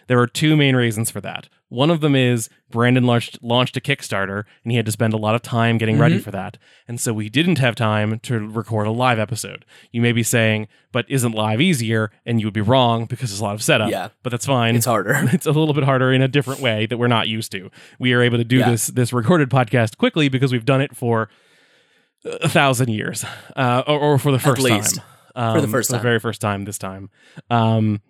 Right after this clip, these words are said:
Speaker 1: the
Speaker 2: In forever.
Speaker 1: the reason why we did not do a questions episode is because, um, nobody sent in any questions.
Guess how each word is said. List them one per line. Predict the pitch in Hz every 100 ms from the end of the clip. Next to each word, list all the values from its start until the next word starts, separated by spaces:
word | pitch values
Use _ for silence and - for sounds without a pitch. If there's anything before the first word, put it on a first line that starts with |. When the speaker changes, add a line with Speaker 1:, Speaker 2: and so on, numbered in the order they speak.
| _ _
Speaker 1:
the | 131 120 123 120 120 120 120 117 - _ _ _ _ _ _ -
Speaker 2:
In | 131
forever. | 110 104 - 147
Speaker 1:
the | 143
reason | 143 233 226 226
why | 208
we | 190
did | 165
not | 180 170
do | 170
a | 139
questions | - 247 - 139 117
episode | 113 113 107 107
is | 117
because, | 113 113 127 110 110 107 104 - - _ _ _
um, | 117 113 113 107 107 - _ _ _ _ _ _ _ _
nobody | 143 - -
sent | - - -
in | -
any | 359
questions. | - - 370 - - _ -